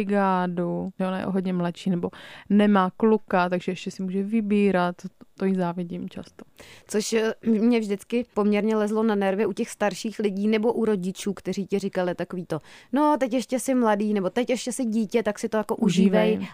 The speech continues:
Speaker 2: a
Speaker 1: Mhm.
Speaker 2: važ si toho.“ A mně vždycky přišlo, že tomu nerozumí.
Speaker 1: Mhm.
Speaker 2: A dívala jsem se na ně s takovým despektem a teď vlastně dělám to samý. Teď bych přesně mohla jít jako za nějakýma patnáctiletýma dětma a říkala bych jim,
Speaker 1: Aby si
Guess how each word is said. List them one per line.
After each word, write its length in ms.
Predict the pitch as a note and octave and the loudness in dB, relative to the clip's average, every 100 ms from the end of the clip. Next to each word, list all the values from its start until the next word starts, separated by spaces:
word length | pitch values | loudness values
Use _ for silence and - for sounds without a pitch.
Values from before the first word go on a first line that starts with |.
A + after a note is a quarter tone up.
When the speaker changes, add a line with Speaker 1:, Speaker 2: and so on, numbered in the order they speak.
| - | -4
Speaker 2:
a 60 | |
Speaker 1:
Mhm. 60 | F#3+ | 0
Speaker 2:
važ 220 | F3+ G3 | 0 -2
si 160 | - G#3+ | -4 -2
toho.“ 480 | G3 F#3 F#3 F3+ F#3+ | 0 0 0 -2 -4
A 60 | - | -2
mně 140 | G3+ | -2
vždycky 320 | F#3 F3+ - F3+ | -2 -6 -10 -12
přišlo, 280 | - F#3+ | -8 -4
že 100 | F#3+ | -2
tomu 200 | F#3 F#3 | 0 0
nerozumí. 800 | F3 D#3+ E3 F3+ F3+ F3+ F3 F3 G3 | 2 2 0 0 0 0 0 -2 -4
Speaker 1:
Mhm. 280 | G#3 G3+ G3+ - _ _ - | -8 -10 -12 -16 _ _ -4
Speaker 2:
A 40 | G3 | -2
dívala 280 | G3+ G3 | 2 2
jsem 120 | F#3+ G3 | 0 -2
se 80 | |
na 60 | G3 | -2
ně 60 | F#3 | -2
s 40 | |
takovým 240 | G3 F3+ | 0 0
despektem 560 | F3 - - - A3+ G3+ | 0 -4 -8 -8 -4 -4
a 60 | - | -4
teď 120 | G3 | -2
vlastně 260 | G3+ - | -4 -2
dělám 220 | G#3+ G3 F#3 | -4 -2 -4
to 100 | G3+ | -6
samý. 260 | A3 G#3 | -4 -2
Teď 140 | F3+ F3 | -2 -4
bych 140 | G3 | -6
přesně 280 | - F#3 G3 | -8 -4 -2
mohla 200 | F#3 F#3+ | 0 -2
jít 120 | F#3 | -4
jako 160 | F3+ G#3 | -4 -2
za 100 | G3 | -2
nějakýma 340 | F3+ F#3 F#3+ | -2 -2 -4
patnáctiletýma 800 | F#3+ F#3 F3+ - F#3+ F#3 G3+ G3 | -4 -4 -4 -4 -2 -2 0 0
dětma 340 | F#3 - F3+ | 0 0 0
a 80 | E3+ | -2
říkala 320 | F3 F3 F3+ | -4 -4 -4
bych 220 | E3 F3 F3 | -2 -4 -2
jim, 120 | E3 | -2
Speaker 1:
Aby 100 | |
si 60 | G3 | 2